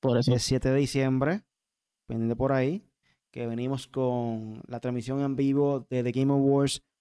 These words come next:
Speaker 2: junto a nosotros.
Speaker 1: Yes.
Speaker 2: El Punisher, vamos a ver si Apex puede estar por ahí, conmigo, Really. Eh, nos puede
Speaker 1: Y el
Speaker 2: acompañar
Speaker 1: Joker
Speaker 2: a ver
Speaker 1: también,
Speaker 2: la
Speaker 1: si está por ahí.
Speaker 2: transmisión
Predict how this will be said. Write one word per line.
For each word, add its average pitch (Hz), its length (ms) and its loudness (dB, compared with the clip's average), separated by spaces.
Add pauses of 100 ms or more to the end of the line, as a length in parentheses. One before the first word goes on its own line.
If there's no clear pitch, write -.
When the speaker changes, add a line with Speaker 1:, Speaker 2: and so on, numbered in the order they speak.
(120)
Speaker 2:
junto 185 240 2
a 202 60 4
nosotros. 180 760 2
Speaker 1:
Yes. - 300 -4 (160)
Speaker 2:
El 123 160 -2
Punisher, 156 680 2
vamos 147 60 2
a 143 40 2
ver 139 80 0
si 147 120 2
Apex 143 240 0
puede 143 120 2
estar 139 160 0
por 139 200 2
ahí, 147 280 4
conmigo, 139 480 2
Really. 147 320 2 (600)
Eh, 113 640 -2
nos 113 100 -2
puede 123 140 0
Speaker 1:
Y - 20 2
el 131 60 2
Speaker 2:
acompañar 139 340 4
Speaker 1:
Joker 196 140 4
Speaker 2:
a 202 40 4
ver 175 60 2
Speaker 1:
también, 160 320 6
Speaker 2:
la 175 60 6
Speaker 1:
si 156 80 4
está 143 80 6
por 147 160 4
ahí. 135 80 4
Speaker 2:
transmisión 156 420 2